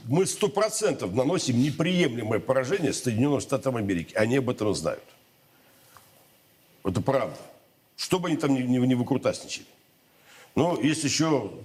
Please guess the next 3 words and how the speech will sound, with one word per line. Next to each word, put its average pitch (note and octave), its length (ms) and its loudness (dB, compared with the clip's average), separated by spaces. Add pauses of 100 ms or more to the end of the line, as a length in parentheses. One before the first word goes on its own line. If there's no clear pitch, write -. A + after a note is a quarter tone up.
(200)
м, F#2 720 -10 (640)
так A#2 180 -2
называемая A#2+ 680 0